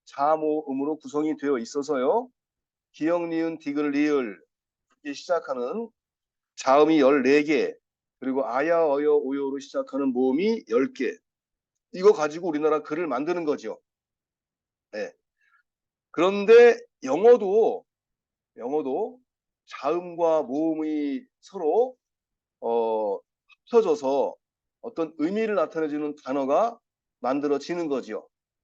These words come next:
영어에서의 모음은 거기 빨간색으로 돼 있는 거 있잖아요. A, E, I, O, U.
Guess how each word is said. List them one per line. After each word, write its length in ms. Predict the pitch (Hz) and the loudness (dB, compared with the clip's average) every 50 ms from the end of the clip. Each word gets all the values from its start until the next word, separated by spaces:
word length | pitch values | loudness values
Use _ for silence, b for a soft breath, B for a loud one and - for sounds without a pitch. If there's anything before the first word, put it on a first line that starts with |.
| _ _ _ _ b b b b b - | _ _ _ _ b b b b b 0
영어에서의 960 | 127 151 196 226 233 233 214 196 196 - - 185 170 165 165 - 180 202 208 | 2 4 6 8 8 8 8 6 4 2 2 2 4 4 4 4 2 2 2
모음은 540 | 156 143 170 208 214 202 175 185 214 202 156 | 2 4 4 4 4 4 4 2 2 2 0
거기 220 | 135 147 151 151 - | -2 -4 -4 -4 -2
빨간색으로 640 | 214 226 262 262 247 247 247 240 208 220 208 196 175 | -2 0 0 0 0 0 0 0 0 0 0 0 0
돼 100 | 165 165 | -2 -2
있는 140 | 160 160 151 | -2 -4 -4
거 80 | 147 143 | -6 -6
있잖아요. 560 | 135 139 139 131 127 135 180 240 269 269 - _ _ _ _ _ _ _ _ _ _ _ _ _ - - | -6 -8 -6 -4 -4 -2 -2 -2 -2 -4 -8 _ _ _ _ _ _ _ _ _ _ _ _ _ -6 0
A, 460 | 151 185 185 170 147 117 95 85 - _ _ _ _ _ _ _ _ _ _ _ _ _ _ _ _ - | 0 2 2 2 0 -2 -4 -10 -16 _ _ _ _ _ _ _ _ _ _ _ _ _ _ _ _ -8
E, 460 | 143 175 185 175 156 120 95 82 - _ _ _ _ _ _ _ _ _ _ _ _ _ _ _ | -6 -4 -2 -2 -2 -4 -4 -8 -14 _ _ _ _ _ _ _ _ _ _ _ _ _ _ _
I, 600 | - 120 143 165 185 190 180 156 120 98 80 78 - _ _ _ _ _ _ _ _ _ _ _ _ - | -2 2 2 2 2 2 0 -4 -4 -6 -10 -14 -20 _ _ _ _ _ _ _ _ _ _ _ _ 0
O, 520 | 135 156 175 196 220 240 254 254 226 - _ _ _ _ _ _ _ _ _ _ - | 4 6 8 8 8 6 4 0 -6 -12 _ _ _ _ _ _ _ _ _ _ -6
U. 380 | 302 156 147 123 95 76 - | -4 -2 -2 -2 -4 -8 -14